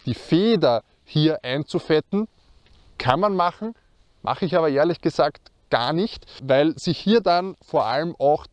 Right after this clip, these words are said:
Dreck häufiger sammelt, man selbst schneller fettige Finger oder fettige Handschuhe beim Schneiden bekommt.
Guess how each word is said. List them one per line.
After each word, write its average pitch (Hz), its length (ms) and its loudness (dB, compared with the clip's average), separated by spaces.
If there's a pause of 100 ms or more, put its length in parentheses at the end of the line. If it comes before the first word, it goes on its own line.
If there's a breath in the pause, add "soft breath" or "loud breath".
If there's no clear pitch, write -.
Dreck 147 340 -4 (1000 soft breath)
häufiger 165 400 2
sammelt, 160 420 -4 (260 soft breath)
man 139 160 -2
selbst - 460 -2
schneller 156 380 2
fettige 147 720 0
Finger 180 400 2
oder 143 140 2
fettige 139 420 0
Handschuhe 165 520 2 (280 soft breath)
beim 143 240 2
Schneiden 147 460 0
bekommt. 156 420 0